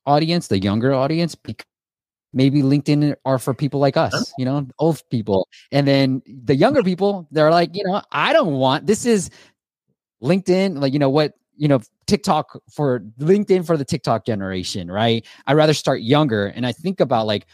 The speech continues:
Speaker 1: maybe you think about, like, Facebook and Friendster and MySpace and the TikTok, it went super young. Snapchat was even young, younger, like, in the twenties. So it's kind of like, you know, how do I get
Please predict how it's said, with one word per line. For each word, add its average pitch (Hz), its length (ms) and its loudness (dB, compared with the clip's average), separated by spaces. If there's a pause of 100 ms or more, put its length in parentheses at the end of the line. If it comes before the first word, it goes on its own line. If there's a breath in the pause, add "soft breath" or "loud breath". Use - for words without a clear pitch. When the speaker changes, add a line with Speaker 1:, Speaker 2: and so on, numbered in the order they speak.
(180)
Speaker 1:
maybe 151 220 4
you 143 160 2
think 123 160 -2
about, 110 200 2
like, 101 200 -2
Facebook 120 640 -2
and 90 100 -10
Friendster 120 560 -2
and 95 140 -4
MySpace 120 640 0 (340 soft breath)
and 117 240 0
the 104 400 2
TikTok, 135 500 0
it 98 120 -10
went 107 160 -6
super 185 300 0
young. 101 300 0
Snapchat 147 480 -2
was 95 200 -2
even 104 200 -4
young, 170 220 0 (540)
younger, 214 320 -2
like, 202 200 -2
in 123 80 -2
the - 40 0
twenties. 247 400 -2 (200 loud breath)
So 190 160 2
it's 175 100 0
kind 226 220 0
of 214 40 0
like, 180 280 2 (100)
you 165 100 0
know, 156 140 4
how 147 180 0
do 175 140 2
I 165 140 4
get 135 320 0